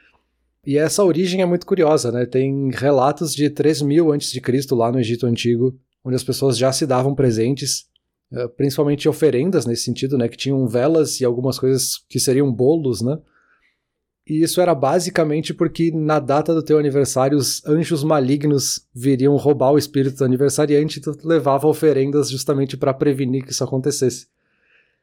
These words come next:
E inclusive a prática, a celebração de aniversários nesse sentido de dar presentes e tudo era considerado uma prática pagã pela Igreja Católica até o século cinco. Então aqui também tem uma diferença cultural bem grande, né?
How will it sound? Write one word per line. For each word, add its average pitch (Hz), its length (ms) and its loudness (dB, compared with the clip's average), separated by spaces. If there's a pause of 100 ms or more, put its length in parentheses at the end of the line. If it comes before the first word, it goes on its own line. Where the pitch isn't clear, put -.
(200)
E 139 100 0
inclusive 147 540 0
a 147 180 0 (400)
prática, - 460 -2
a - 20 -6
celebração 127 600 -2
de 165 100 0
aniversários 127 960 -2 (160)
nesse 123 220 -2
sentido 131 360 -2
de 120 120 -2
dar 113 180 -2
presentes 117 600 -2
e 120 60 -6
tudo 135 320 -2
era 143 160 0
considerado 143 560 0
uma 135 160 0
prática 131 380 -4
pagã 143 380 0
pela 117 180 -2
Igreja 117 260 -2
Católica 120 440 -2
até 127 120 -4
o 131 60 2
século 135 340 -4
cinco. 151 540 -2 (960)
Então 135 480 -2
aqui 127 240 -4
também 165 180 0
tem 170 120 -2
uma 156 60 0
diferença 139 420 -2
cultural 135 440 0
bem 131 240 0
grande, 131 460 0
né? 104 160 -10